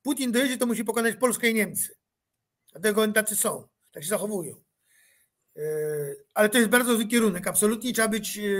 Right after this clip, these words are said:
bardzo na to wyczulonym. Dlatego też misja naszego rządu jest taka, żeby tą jedność budować, bo to jest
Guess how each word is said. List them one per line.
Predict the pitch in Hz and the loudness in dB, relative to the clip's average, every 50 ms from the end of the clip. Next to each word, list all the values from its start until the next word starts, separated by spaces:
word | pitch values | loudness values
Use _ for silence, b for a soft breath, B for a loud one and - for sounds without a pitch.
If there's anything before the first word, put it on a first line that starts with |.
| 190 190 190 190 b b b b b | -2 -4 -6 -12 b b b b b
bardzo | - 214 208 233 | -4 -2 0 0
na | 220 | 0
to | 226 | 0
wyczulonym. | 208 220 - 196 214 226 226 214 196 170 - - - - _ _ _ b b b b b b | 0 0 2 4 6 6 6 6 6 2 -4 -12 -14 -20 _ _ _ b b b b b b
Dlatego | - 175 190 | -14 -12 -10
też | 175 185 - 208 196 185 | -8 -6 -4 -4 -2 -2
misja | 190 233 208 196 202 208 | 0 0 2 2 2 4
naszego | 202 208 214 208 - 226 214 196 190 180 | 4 2 2 2 0 -4 -4 -4 -4 -4
rządu | 190 208 220 214 208 208 202 202 - B B B B B | -2 -4 -2 -2 -4 -6 -6 -8 -10 B B B B B
jest | B 175 | B -4
taka, | 170 214 208 208 | -2 -2 0 2
żeby | 202 208 | 0 0
tą | 208 214 208 196 190 196 - - _ - | 2 0 -2 -2 -2 -8 -14 -20 _ -2
jedność | - 208 196 214 202 175 | 2 4 4 4 4 4
budować, | 175 196 175 220 226 214 196 175 165 160 | 4 8 10 12 12 12 8 4 0 -2
bo | 165 170 | -6 -6
to | 170 170 196 190 190 | -2 0 2 2 2
jest | 190 185 185 185 - | 2 0 -2 -4 -8